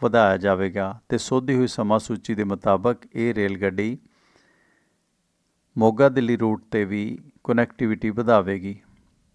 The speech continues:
ਦੂਜੇ ਬੰਨੇ, ਅ, ਅੰਮ੍ਰਿਤਸਰ ਦੇ ਰਾਜਾ ਸਾਂਸੀ ਏਅਰਪੋਰਟ ਤੋਂ ਬਾਅਦ ਹੁਣ ਚੰਡੀਗੜ੍ਹ ਦੇ ਏਅਰਪੋਰਟ 'ਤੇ ਵੀ ਪੰਛੀਆਂ ਦੀ ਤਾਦਾਦ ਵਧਣ ਨਾਲ ਹਾਦਸਿਆਂ ਦੀ ਸੰਭਾਵਨਾ ਦੇ ਮੱਦੇਨਜ਼ਰ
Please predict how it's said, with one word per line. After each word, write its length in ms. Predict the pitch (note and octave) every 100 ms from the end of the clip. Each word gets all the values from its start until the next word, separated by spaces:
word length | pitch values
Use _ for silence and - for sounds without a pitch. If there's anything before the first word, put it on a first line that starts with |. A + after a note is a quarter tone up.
| _ _ _ _ _ _ _ _ _ _ _ _ _ _ _ _ _ -
ਦੂਜੇ 240 | C#3 C#3+ F3
ਬੰਨੇ, 400 | F3 F3+ F3 E3
ਅ, 640 | - _ A#2+ A#2 A#2 - -
ਅੰਮ੍ਰਿਤਸਰ 480 | B2+ D3 - E3+ D#3
ਦੇ 220 | C#3+ D#3
ਰਾਜਾ 320 | C3+ G#2+ B2
ਸਾਂਸੀ 680 | B2+ D3 C3 - C#3 C#3 C#3+ -
ਏਅਰਪੋਰਟ 520 | C3+ D3 - C#3+ C3+
ਤੋਂ 140 | - A2+
ਬਾਅਦ 300 | G#2 A2+ B2
ਹੁਣ 480 | A#2 A2 A2 A2 G3 _ _ _ _ _ _ _ _ _ _ _ _ _ _ _ _ _
ਚੰਡੀਗੜ੍ਹ 560 | C3+ B2 C3+ D3+ D#3 C#3
ਦੇ 340 | C#3+ C#3 C#3+
ਏਅਰਪੋਰਟ 520 | - C3 D3+ - C#3 A2+
'ਤੇ 240 | - C3
ਵੀ 360 | B2 C3 C3+ C#3+ _
ਪੰਛੀਆਂ 480 | C3+ A#2+ A#2 - C#3+
ਦੀ 120 | C#3
ਤਾਦਾਦ 480 | C3+ B2+ G#2+ A2+ A2
ਵਧਣ 280 | G#2 A#2+ C3+
ਨਾਲ 340 | A#2 G#2+ A2+ A2+ -
ਹਾਦਸਿਆਂ 600 | G#2+ G#2+ - - B2+ B2
ਦੀ 260 | A#2 A#2 A#2
ਸੰਭਾਵਨਾ 580 | - A#2 G2+ F#2 A2
ਦੇ 120 | A2 A2
ਮੱਦੇਨਜ਼ਰ 960 | G2+ F2 A2 G#2+ G#2 G2+ A2 G#2 A2